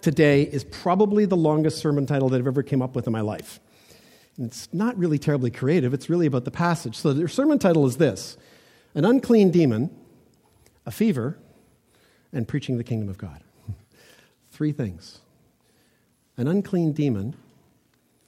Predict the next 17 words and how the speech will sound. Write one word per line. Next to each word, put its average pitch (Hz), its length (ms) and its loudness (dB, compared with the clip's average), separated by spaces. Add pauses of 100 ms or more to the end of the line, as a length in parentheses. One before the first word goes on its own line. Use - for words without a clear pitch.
(180)
a 120 60 -12
fever, 160 520 -4 (760)
and 117 140 -6
preaching 131 320 -6
the 120 40 -6
kingdom 113 280 -6
of 98 100 -14
God. 87 240 -16 (720)
So 156 140 -2
basically 202 340 4
what 139 140 2
happens, 139 420 2
it 131 60 0
was 123 120 -2
great 160 260 0
that 120 200 -6
Wayne 131 300 0